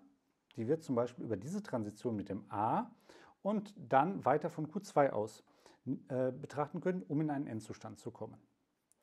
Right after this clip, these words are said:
Deswegen fangen wir an, unsere Gleichung so aufzustellen, dass wir sagen, x eins ist gleich A x zwei. Das heißt, da, äh, x eins enthält alle Wörter, die zuerst ein A haben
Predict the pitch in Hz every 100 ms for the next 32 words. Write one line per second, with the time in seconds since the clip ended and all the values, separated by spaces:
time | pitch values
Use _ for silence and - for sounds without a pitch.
0 | - - _ 123 120 - 175 233 254 -
1 | _ _ _ - - 107 - 151 214 131
2 | 101 117 107 98 147 - 175 - 165 120
3 | - 113 - 117 - - 117 202 247 -
4 | 135 - 143 170 220 - - - _ 107
5 | 113 165 160 - - 147 156 87 - -
6 | - - - 120 120 - 139 131 156 -
7 | _ _ _ - 110 - 113 - - 143
8 | 240 - - _ - - - 117 120 113
9 | 120 196 175 104 117 - 254 - _ _
10 | _ _ _ _ _ _ _ - - _
11 | 135 120 80 - 117 110 - 135 151 185
12 | 208